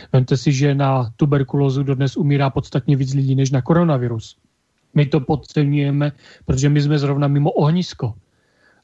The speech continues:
Ale kdo ví, co tady bude za dvacet, za třicet let, když se přestalo s povinným očkováním proti, o, proti tuberkulóze.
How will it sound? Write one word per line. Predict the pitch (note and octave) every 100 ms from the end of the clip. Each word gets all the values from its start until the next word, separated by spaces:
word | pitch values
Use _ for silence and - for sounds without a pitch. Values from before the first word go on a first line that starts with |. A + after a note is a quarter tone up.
| -
Ale | B2+ C3+ C#3 C3
kdo | - C3+ C#3
ví, | C#3 F#3+
co | D#3+
tady | D3 C3+
bude | C#3
za | C3 C3
dvacet, | C3+ -
za | C3
třicet | B2 - - C#3
let, | C3+
když | B2+ A#2+
se | C#3+
přestalo | - - C#3 C3+
s | A2+
povinným | - C3 C3+ C3
očkováním | - D3+ C3 C3 B2+
proti, | C3 B2+ C3+ C3 A#2 _ _
o, | - C3
proti | B2+ C3 C#3
tuberkulóze. | C3+ B2+ B2 - B2 A2+ A#2